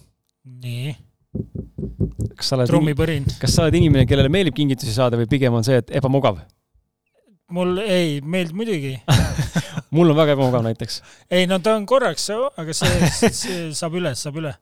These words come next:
Speaker 2: Mul on sulle üks raamat.
Speaker 1: No nii.
Speaker 2: Äh, meil on Million Mindset, äh, kirjastus on, äh, Ausad Mehed podcasti üks koostööpartneritest. Ja,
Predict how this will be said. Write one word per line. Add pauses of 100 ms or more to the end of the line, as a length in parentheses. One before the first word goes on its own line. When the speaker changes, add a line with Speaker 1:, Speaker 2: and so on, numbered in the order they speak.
(200)
Speaker 2:
Mul
on
sulle
üks
raamat. (180)
Speaker 1:
No
nii. (1080)
Speaker 2:
Äh,
meil
on (140)
Million
Mindset, (120)
äh,
kirjastus
on,
äh,
Ausad
Mehed
podcasti
üks
koostööpartneritest. (300)
Ja,